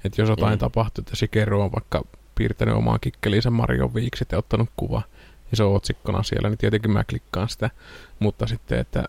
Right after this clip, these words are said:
Speaker 1: jos siellä niinku taustalla lähtee niinku syvemmälle ja aktiivis-, aktiivisemmin lukemaan sitä kaffia, niin siellä on
Speaker 2: Mm.
Speaker 1: tietynlainen sellainen esiintymisen tarve tietyillä henkilöillä, mitkä puhuu aina tiettyyn tyyliin, että ne niinku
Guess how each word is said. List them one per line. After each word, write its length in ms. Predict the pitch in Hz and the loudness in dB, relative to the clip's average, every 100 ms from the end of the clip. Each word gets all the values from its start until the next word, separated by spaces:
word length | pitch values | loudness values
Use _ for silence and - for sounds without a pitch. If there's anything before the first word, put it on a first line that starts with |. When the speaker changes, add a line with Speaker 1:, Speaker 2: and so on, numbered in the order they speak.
| - - - | -8 -20 -10
Speaker 1:
jos 240 | 107 117 | -4 -2
siellä 180 | - 113 | 0 0
niinku 200 | 110 104 - | 0 -2 0
taustalla 600 | 131 120 - 123 117 117 - - - - - | 2 2 0 0 0 -4 -10 -12 -6 -6 -4
lähtee 320 | 123 110 127 | -2 0 2
niinku 180 | 113 113 | 2 2
syvemmälle 480 | - 117 117 120 131 | 2 2 2 0 0
ja 100 | 127 | -2
aktiivis-, 460 | - - 113 - - | -2 0 0 -2 -4
aktiivisemmin 680 | 123 - 104 107 107 113 | -4 0 0 2 2 0
lukemaan 400 | 120 - 71 110 | -2 -2 0 0
sitä 140 | 123 - | -2 -2
kaffia, 500 | - - - - 98 - - - - - | -2 -2 -4 -2 0 0 -8 -20 -20 -4
niin 140 | - 104 | -2 0
siellä 160 | 110 | 2
on 60 | 110 | 2
Speaker 2:
Mm. 40 | |
Speaker 1:
tietynlainen 640 | 117 135 - 117 110 - 113 | 2 2 4 2 2 2 0
sellainen 360 | - - - - | 0 0 -2 0
esiintymisen 840 | 117 113 110 101 101 110 104 101 - - - - | 2 2 0 -2 -2 -2 -2 -4 -8 -16 -20 -2
tarve 480 | 117 120 127 - - - - | 0 0 -2 -4 -6 -8 -8
tietyillä 480 | - 107 - - 98 | 0 0 0 -2 0
henkilöillä, 540 | 120 127 - 107 101 82 | 0 0 -4 -4 -4 -6
mitkä 240 | - 117 | -6 -6
puhuu 300 | - 120 135 | -2 2 2
aina 160 | 110 110 | 2 0
tiettyyn 460 | 117 123 - - 110 | 0 -2 -2 -2 -2
tyyliin, 500 | - 117 113 110 107 | 0 2 2 0 -2
että 180 | - - | -4 -4
ne 100 | 65 | -4
niinku 320 | 62 58 - | -2 -4 -6